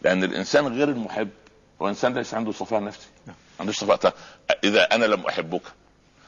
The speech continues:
Speaker 1: أغتابك وأنم في حقك وأخوض في عرضك وت-، ويغلي، تغلي أعصابي عندما أرى الخير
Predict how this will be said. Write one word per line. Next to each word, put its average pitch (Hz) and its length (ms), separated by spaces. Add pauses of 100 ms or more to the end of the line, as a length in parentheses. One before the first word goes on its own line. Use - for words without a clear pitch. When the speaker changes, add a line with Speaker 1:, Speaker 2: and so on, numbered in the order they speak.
(260)
Speaker 1:
أغتابك 87 500 (200)
وأنم 85 360
في 78 140
حقك - 500
وأخوض 82 280
في 78 200
عرضك 76 300 (260)
وت-، - 280
ويغلي، 85 960
تغلي 101 400
أعصابي 92 420
عندما 90 400
أرى 92 100
الخير 90 480